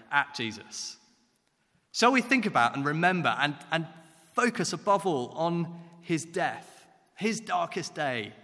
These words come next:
as the greatest explosion of light that the world has ever seen? Shall we come together and receive again what he offers? Not, not just information,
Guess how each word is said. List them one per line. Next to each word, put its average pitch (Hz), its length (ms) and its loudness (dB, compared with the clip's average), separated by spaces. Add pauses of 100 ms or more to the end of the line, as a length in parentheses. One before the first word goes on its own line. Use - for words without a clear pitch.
(260)
as 143 140 -8
the 147 100 -8 (140)
greatest 170 400 -4
explosion 147 640 -2
of 120 120 -4
light 131 360 -2
that 120 100 -14
the 120 80 -8
world 123 240 -2
has 113 100 -8
ever 113 180 -4
seen? 117 500 -10 (1500)
Shall 196 220 -2
we 220 80 -2
come 196 160 -2
together 123 360 -4
and 123 200 -6
receive 160 460 -6
again 107 440 -6 (400)
what 127 240 -8
he 117 280 -6
offers? 110 500 -12
Not, 208 360 -2 (400)
not 214 260 -2
just 185 300 -4
information, 139 720 -6